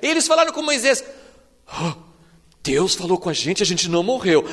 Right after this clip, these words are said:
mas não vai, não deixa ele fazer de novo, né? Não deixa ele fazer de novo, que da próxima vez acho que eu morro." Eles não ficaram assim, "Deus falou com a gente, que maravilha, né?" A gente fala, "Deus falou comigo no culto." Eles não ficaram assim, não.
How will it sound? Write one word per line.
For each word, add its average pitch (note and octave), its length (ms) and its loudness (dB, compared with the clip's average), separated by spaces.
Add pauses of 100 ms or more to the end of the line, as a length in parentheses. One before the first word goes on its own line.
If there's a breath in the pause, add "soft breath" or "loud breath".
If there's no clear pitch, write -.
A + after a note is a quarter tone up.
mas D#3+ 140 2
não G3 120 4
vai, E3+ 180 0
não G#3 160 4
deixa F#3+ 260 4
ele B3+ 80 -6
fazer D4+ 260 2
de D#4+ 140 2
novo, A3 420 4 (340 loud breath)
né? F#3 120 2
Não A#3 200 4
deixa A#3+ 280 2
ele D#4+ 80 -2
fazer B3 240 2
de A3+ 100 -4
novo, A3+ 140 4
que C4+ 80 -4
da C4 120 4
próxima A#3+ 520 2
vez F#3+ 260 4
acho - 140 2
que - 80 -8
eu B4 100 -2
morro." A#3+ 460 4 (680 loud breath)
Eles D3+ 160 -2
não C4 100 2
ficaram C4 380 2
assim, G#3 280 0 (340 loud breath)
"Deus A3 340 4
falou F#3+ 220 0
com F#3+ 100 -4
a F3+ 80 0
gente, D3+ 380 -6
que E3+ 140 -6
maravilha, F#3+ 680 -2
né?" D#3 140 2
A D3+ 40 2
gente D#3+ 280 -6
fala, D#3 260 -4
"Deus F#3 400 2
falou G3+ 200 -2
comigo G3+ 320 -4
no F#3+ 120 -6
culto." F3+ 240 -4
Eles D4+ 140 -6
não G#4 100 -6
ficaram - 340 0
assim, - 220 0
não. G#3 340 2